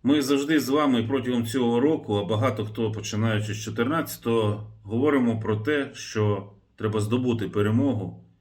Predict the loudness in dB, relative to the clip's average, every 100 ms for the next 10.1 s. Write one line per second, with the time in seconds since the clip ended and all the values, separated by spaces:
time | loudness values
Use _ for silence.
0 | _ -4 -2 -2 -2 -2 0 0 0 0
1 | 0 2 0 -2 -10 _ _ _ -8 -4
2 | -6 -8 -18 _ _ _ _ _ _ _
3 | _ _ _ -4 0 2 2 2 2 0
4 | 0 -2 0 2 2 0 -2 -6 -8 -2
5 | 0 0 -2 -6 -12 -6 -2 0 0 0
6 | 0 -2 -6 -10 -10 -12 -20 -20 _ _
7 | _ _ _ _ -12 -4 0 0 -2 -10
8 | -18 _ _ _ _ -2 2 2 0 -2
9 | -2 -2 0 0 0 0 2 2 2 -2
10 | -10